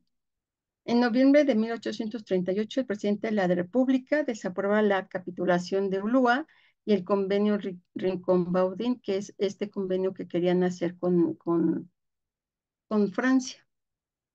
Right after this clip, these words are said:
Entonces, este, ujú, el pueblo se agita gritando: "Traición,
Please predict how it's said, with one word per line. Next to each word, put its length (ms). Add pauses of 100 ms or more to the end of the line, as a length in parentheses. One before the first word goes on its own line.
(300)
Entonces, 1040
este, 960 (1400)
ujú, 560 (680)
el 200
pueblo 300
se 160
agita 640
gritando: 640
"Traición, 680